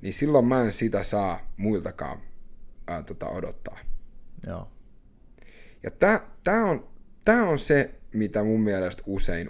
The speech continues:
Speaker 1: uupuu ihmisiltä. On se, että miksi mun pitäisi antaa kaikkeni, jos sä et anna?
Speaker 2: Mm.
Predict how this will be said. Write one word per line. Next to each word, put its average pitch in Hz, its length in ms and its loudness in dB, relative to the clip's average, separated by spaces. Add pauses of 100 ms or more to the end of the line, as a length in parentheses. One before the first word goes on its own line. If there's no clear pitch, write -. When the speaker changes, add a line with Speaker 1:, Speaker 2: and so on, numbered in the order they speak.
Speaker 1:
uupuu - 500 6 (680)
ihmisiltä. - 600 0 (760)
On 95 160 -4
se, 110 240 4
että 87 320 -4 (920)
miksi 180 380 2
mun 185 200 8
pitäisi 101 360 6
antaa 92 300 0
kaikkeni, 92 680 -2 (500)
jos 90 220 -2
sä 110 180 4
et - 140 -6
anna? 90 280 -8 (300)
Speaker 2:
Mm. 92 240 -6